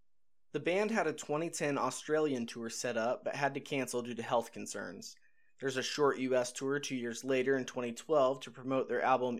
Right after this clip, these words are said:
Into the Future, originally to be called Let's Have Fun. In twenty fifteen, the band records their Woodstock Sessions E P. H R does not participate here either. He had been developing a habit of just standing on stage and not singing.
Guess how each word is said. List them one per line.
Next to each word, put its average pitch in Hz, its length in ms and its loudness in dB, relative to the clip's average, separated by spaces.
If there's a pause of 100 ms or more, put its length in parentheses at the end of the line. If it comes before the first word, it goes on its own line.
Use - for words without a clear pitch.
Into 139 260 -2
the 117 120 -6
Future, 127 680 -4
originally 123 580 2
to 110 80 -8
be 113 120 -8
called 117 360 2
Let's 117 180 -2
Have 104 180 -2
Fun. 113 400 0 (760)
In 143 120 -2
twenty 165 260 4
fifteen, 156 680 2
the 147 60 2
band 151 320 2
records 143 540 2
their 131 160 0
Woodstock 135 680 2
Sessions 123 560 -2
E 117 120 -6
P. 117 440 -6 (440)
H 135 180 2
R 139 100 8
does 131 180 -2
not 127 180 2
participate 123 540 -4
here 151 360 0
either. 110 480 4 (360)
He 147 160 -6
had 160 100 -2
been 156 140 2
developing 151 500 0
a 123 60 0
habit 139 400 0
of 120 120 -4
just - 320 -8
standing 135 480 0
on 120 160 -2
stage 113 520 -2
and 107 120 -8
not 117 240 -2
singing. - 500 -6